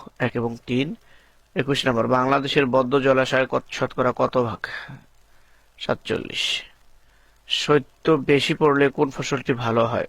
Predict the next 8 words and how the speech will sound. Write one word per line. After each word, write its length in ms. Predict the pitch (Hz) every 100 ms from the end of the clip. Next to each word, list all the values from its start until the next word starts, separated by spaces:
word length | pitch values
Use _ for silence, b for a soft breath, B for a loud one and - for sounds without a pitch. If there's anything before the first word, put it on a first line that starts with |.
| -
গোল 260 | - 123
আলু। 220 | 107 73 - 135 - _ _ _ _ _ _ b b b b b b - - _ _ _ _
পামড়ি 420 | 131 131 135 151
পোকার 320 | 131 135 139
আক্রমণে, 800 | 131 127 131 131 135 143 156 190 277 _ _ _ _
আহ, 420 | - 123 120 113 135
এক 160 | 123
এবং 220 | 123 135